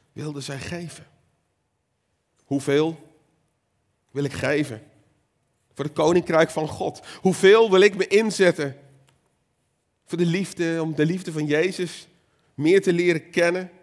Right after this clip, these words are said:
Met hem te lopen, met hem te wandelen. En dan komen we bij het eerste punt, dat is toewijding. Toewijding.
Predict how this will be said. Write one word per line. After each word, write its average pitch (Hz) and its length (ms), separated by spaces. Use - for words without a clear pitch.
Met 165 120
hem 180 100
te 185 100
lopen, 185 560
met 180 140
hem 185 120
te 180 120
wandelen. 175 480
En - 2000
dan 143 60
komen 180 160
we 180 60
bij 180 80
het 185 100
eerste 170 120
punt, - 240
dat 170 140
is 165 100
toewijding. 185 560
Toewijding. 208 680